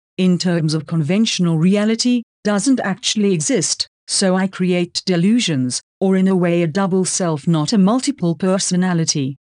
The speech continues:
which is one of the myths of schizophrenia. This double reality, despite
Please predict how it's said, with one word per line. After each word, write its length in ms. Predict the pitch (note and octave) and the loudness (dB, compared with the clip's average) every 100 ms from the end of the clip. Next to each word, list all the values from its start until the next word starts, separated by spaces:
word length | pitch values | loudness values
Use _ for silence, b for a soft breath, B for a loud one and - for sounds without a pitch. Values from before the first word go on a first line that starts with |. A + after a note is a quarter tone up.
| _ | _
which 260 | G#3 D4+ - | -4 0 -2
is 140 | D#3 | 0
one 220 | D#3+ G#3+ | 0 0
of 80 | A3+ | 0
the 80 | A3 | 2
myths 340 | G3 A#3 - | 2 0 -2
of 80 | G#3+ | -6
schizophrenia. 1000 | - - F#3 E3+ - G3+ F#3 F#3+ G3 A#3 - _ | -4 -2 -2 -2 -2 0 2 2 2 -2 -8 _
This 320 | D#3 G#3 A#3+ | -2 0 0
double 360 | - F3 D#3+ F#3 | -2 -2 0 0
reality, 680 | D#3 D#3+ E3+ F#3 A3 B3+ D#4+ _ _ | 0 0 -2 -2 0 -2 -4 _ _
despite 520 | A#3 - G#3+ G3+ A3+ | -2 -2 -4 -4 -4